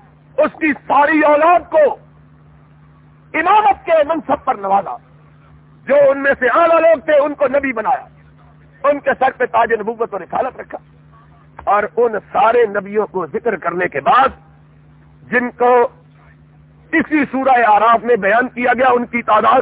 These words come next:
اٹھارہ ہے۔ کتنی تعداد ہے نبیوں کی؟ ابراہیم، یسع، ذوالکفل، اسماعیل، اسحاق، یعقوب، ان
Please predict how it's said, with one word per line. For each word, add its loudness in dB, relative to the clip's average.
اٹھارہ 0
ہے۔ -12
کتنی -6
تعداد 2
ہے 0
نبیوں -2
کی؟ -10
ابراہیم، -2
یسع، -2
ذوالکفل، -4
اسماعیل، -2
اسحاق، -2
یعقوب، 0
ان -6